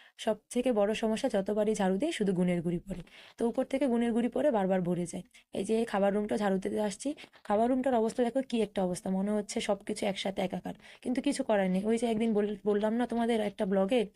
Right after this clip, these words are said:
যে যেহেতু আমাদের রান্নাঘর ছোট, আর যেহেতু মাটির চুলায় রান্না করি, লার্কি করি, এগুলো রাখতেও জায়গা লাগে, এর জন্য এই খাবার ঘরটাকেই অর্ধেকটা জায়গা এই যে চকিতে লার্কিগুলো রাখতাম। কিন্তু আমার বিয়ের সময়ও এই চকিতে মা-, ঘুমাইছে সবাই, মানে মানুষ বেশি হলে মেহমান আসলে ঘুমাইতো,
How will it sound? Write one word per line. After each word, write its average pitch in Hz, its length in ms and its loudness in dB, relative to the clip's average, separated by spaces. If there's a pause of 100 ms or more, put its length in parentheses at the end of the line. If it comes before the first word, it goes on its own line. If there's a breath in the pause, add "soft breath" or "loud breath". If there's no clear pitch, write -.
(320 loud breath)
যে 208 180 2
যেহেতু 247 280 4
আমাদের 240 260 2
রান্নাঘর 214 440 2
ছোট, 208 180 0 (140)
আর 196 100 -2
যেহেতু 208 240 0
মাটির 202 240 0
চুলায় 226 220 0
রান্না 196 220 2
করি, 202 220 0 (280 loud breath)
লার্কি 202 340 2
করি, 220 220 2
এগুলো 208 260 2
রাখতেও 196 340 0
জায়গা 190 240 2
লাগে, 185 200 2 (260 soft breath)
এর 202 120 0
জন্য 202 160 -2
এই 208 140 -2
খাবার 196 280 0
ঘরটাকেই 214 460 -2 (120)
অর্ধেকটা 196 400 -2
জায়গা 196 300 -2
এই 196 40 2
যে 233 100 -2 (120)
চকিতে 202 360 -2 (180)
লার্কিগুলো 180 440 0
রাখতাম। 175 320 -8 (380 loud breath)
কিন্তু 240 200 0
আমার 240 200 2
বিয়ের 226 260 2
সময়ও 269 340 0 (280 loud breath)
এই 220 120 0
চকিতে 240 420 -2
মা-, 214 200 -2
ঘুমাইছে 180 420 2
সবাই, 170 300 -4
মানে 185 180 0 (120)
মানুষ 190 280 2
বেশি 226 220 0
হলে 285 140 4
মেহমান 190 260 2
আসলে 208 200 0
ঘুমাইতো, 175 340 0